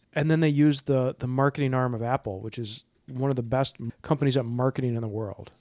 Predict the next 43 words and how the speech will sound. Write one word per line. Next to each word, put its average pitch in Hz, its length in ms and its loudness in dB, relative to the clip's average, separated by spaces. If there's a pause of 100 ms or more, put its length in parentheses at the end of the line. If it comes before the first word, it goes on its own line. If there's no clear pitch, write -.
And 131 120 -2
they 139 100 4
pushed 143 280 0
Sidecar 147 400 -4
out 73 160 -14
there, - 200 -14
which - 180 -10
was 117 140 -4
really 139 280 6
a 143 40 2
competitor 127 520 -4
to 123 60 -2
Astropad 117 480 -4
and 117 100 -4
Luna 113 220 -4
Display. 107 500 -6 (280)
And 123 100 0
it 165 60 0
was 113 140 0
devastating - 800 -4 (160)
for - 220 -8
us. - 300 -10 (220)
Absolutely 135 540 2
devastating. 110 760 -4 (180)
Because 131 400 0 (160)
at 135 160 -4
this 165 140 4
point, 156 260 2
we 131 140 2
only 143 200 4
ran 131 240 2
on 143 80 4
the 143 60 0
Mac. 98 360 -8 (340)
And 131 180 -6
overnight, 139 680 2
our 123 100 -2
Luna 123 240 0
sales 139 420 2
went 117 160 -6
down 110 260 -8
ten 113 200 -10
times. - 480 -16